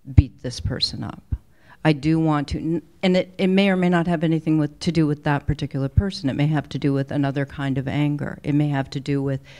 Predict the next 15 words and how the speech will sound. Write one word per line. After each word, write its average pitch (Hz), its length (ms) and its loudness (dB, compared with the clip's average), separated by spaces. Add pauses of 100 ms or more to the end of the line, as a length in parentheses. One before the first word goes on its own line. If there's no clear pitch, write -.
(220)
or 143 220 2
my 143 160 0
secret 143 400 -4
desire 147 340 2
to 139 60 -2
beat 135 240 -2
somebody 147 640 -2
up, - 300 -8 (640)
and 139 120 4
I'm 131 80 4
gonna 135 100 0
pick - 320 -4
this 131 180 -6
person. - 460 0 (640)
So 175 440 2